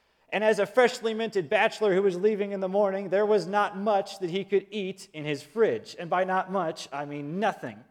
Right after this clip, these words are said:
So Gene went out into his town looking for a place to eat. He swung by McDonald's, but it was closed. He swung by Wendy's, but it was closed too. And he was like, "All right, I guess fast food is out. I'll try someplace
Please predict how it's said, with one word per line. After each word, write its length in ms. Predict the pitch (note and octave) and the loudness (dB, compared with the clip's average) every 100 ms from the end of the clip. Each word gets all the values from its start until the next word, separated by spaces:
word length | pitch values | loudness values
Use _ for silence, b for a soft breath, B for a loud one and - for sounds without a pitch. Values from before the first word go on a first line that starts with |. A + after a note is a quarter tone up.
| B B - | B B 2
So 220 | - G3 | 6 6
Gene 500 | - B3 A3 A#3 G3+ | 4 4 4 4 4
went 220 | G#3+ A3+ | 4 4
out 440 | F3+ G3 G#3+ - B B B | 6 10 8 6 B B B
into 320 | - F#3+ F#3 G3+ | -2 0 0 4
his 200 | G#3+ G#3 | 4 4
town 400 | G#3 G3 F#3+ F#3+ | 4 8 8 8
looking 300 | G#3 G#3+ F#3+ | 6 6 0
for 200 | G#3 G3+ | 4 4
a 60 | |
place 340 | G3+ G#3+ G3 G3+ | 6 6 4 2
to 180 | - | -4
eat. 220 | A3 D3+ D3 | -4 -4 -6
He 100 | F3 | -10
swung 360 | - A3 G#3+ | -4 -2 0
by 240 | F#3 F#3 C4 | 2 0 0
McDonald's, 800 | F3+ C3 F#3 F#3 F3+ G3 - - _ - | -2 -2 0 0 -2 -4 -10 -14 _ -6
but 120 | D3+ | -4
it 60 | |
was 100 | E3+ | -4
closed. 540 | - F#3 G3 D#3 C#3+ B2 | -4 4 6 6 4 -2
He 60 | |
swung 300 | E3+ G3+ F#3+ | -8 -6 -2
by 200 | E3 F#3+ | 2 2
Wendy's, 580 | G3 G#3+ G#3+ F3 F#3 G3 | 2 -2 -8 -8 -8 -10
but 160 | - E3+ | -10 -12
it 120 | F3 | -10
was 120 | F#3 | -14
closed 480 | - E3+ F3+ E3+ F3 | -8 -4 -2 -4 -6
too. 340 | F3 C#3 A#2 A2+ b b b | -10 -8 -10 -14 b b b
And 60 | C#3 | -10
he 40 | |
was 100 | C#3 | -6
like, 140 | C3+ | -2
"All 140 | C#3+ D#3+ | 2 4
right, 200 | D3+ D3+ | 4 2
I 100 | C#3+ | -2
guess 240 | D#3+ D#3+ | -4 -6
fast 360 | - E3 F3 - | -4 -2 -2 -4
food 180 | G3 F3+ | -4 -4
is 140 | D#3 | -2
out. 300 | F#3+ G#3 - B B - | 2 2 0 B B -4
I'll 100 | D3+ | -2
try 260 | G3 F#3 | 0 0
someplace 720 | F3+ G3 F#3 - F3+ E3+ F3 | 0 -6 -10 -2 -2 -2 -6